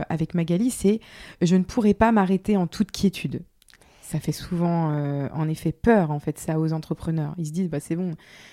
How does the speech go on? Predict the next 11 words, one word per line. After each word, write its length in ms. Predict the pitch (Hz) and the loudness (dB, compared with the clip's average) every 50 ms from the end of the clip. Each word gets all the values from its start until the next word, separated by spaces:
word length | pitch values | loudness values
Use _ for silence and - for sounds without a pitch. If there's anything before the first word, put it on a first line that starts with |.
| - - | -20 -16
je 80 | - - | -10 -6
pars 160 | 175 160 160 | -4 -2 -2
en 60 | 165 | -4
congé 400 | 165 - 180 165 160 160 175 175 | -4 -4 -6 -6 -2 -2 -2 -2
parentalité, 640 | 165 156 143 143 139 - 143 147 151 156 - 175 190 | -2 -4 -6 -6 -6 -4 -4 -4 -4 -4 -2 -4 -4
je 80 | 175 - | -4 -4
pourrai 200 | - 131 143 156 | -6 -6 -4 -2
jamais 220 | 151 151 151 147 | -2 0 -2 -2
m'arrêter. » 720 | 147 143 143 147 147 - - 190 196 190 185 175 175 175 151 | -4 -4 -6 -8 -8 -6 -4 -2 -2 0 0 -2 -2 -2 -4
Euh, 60 | 143 - _ _ _ - | -4 -8 _ _ _ -6
comment, 520 | - 202 190 180 180 180 170 165 156 | -2 -2 0 0 0 0 -2 -4 -4